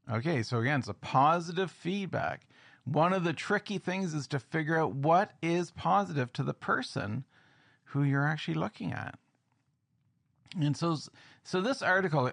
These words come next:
again, it's a great article. It's a great read when you, when you sit there, and it's to inspire thought and so, to ins-, inspire reflection, which is exactly what we're all doing. But again, I, I, I'm, I'm still asking this question, what is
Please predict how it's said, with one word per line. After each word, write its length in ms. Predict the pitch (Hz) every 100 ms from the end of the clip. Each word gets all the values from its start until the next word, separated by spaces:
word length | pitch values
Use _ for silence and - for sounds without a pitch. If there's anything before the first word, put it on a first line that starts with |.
| -
again, 320 | 147 156 117
it's 120 | 110
a 40 |
great 320 | 135 156 190 175
article. 400 | 135 131 131 135
It's 200 | 117 123
a 80 |
great 520 | 123 110 110 147 175 -
read 400 | 123 139 135 127
when 200 | 123 123
you, 140 | 120
when 220 | - 123
you 100 | 120 113
sit 220 | 143 127
there, 140 | 131 -
and 140 | 127
it's 160 | 127 -
to 120 | 135
inspire 440 | 127 - 117 139 165
thought 320 | - 123 147
and 100 | -
so, 180 | 131 - - -
to 120 | -
ins-, 180 | 113 - _ -
inspire 400 | 120 - 123 113
reflection, 500 | 117 - 220 113 123 - - -
which 180 | 117 131
is 120 | 131
exactly 380 | 120 117 101 107
what 120 | 107
we're 120 | 95
all 80 | 95
doing. 340 | 160 170 107 - - _
But 100 | 131
again, 280 | 120 147 147
I, 140 | -
I, 200 | - 110 -
I'm, 200 | 110 107
I'm 200 | - 113
still 320 | 101 - 143 -
asking 520 | 123 139 - 139 131
this 200 | 113 110
question, 640 | - 196 240 - 101 113 127 _ _ _ _ _ -
what 440 | 117 123 143 151 - -
is 320 | 127 120 123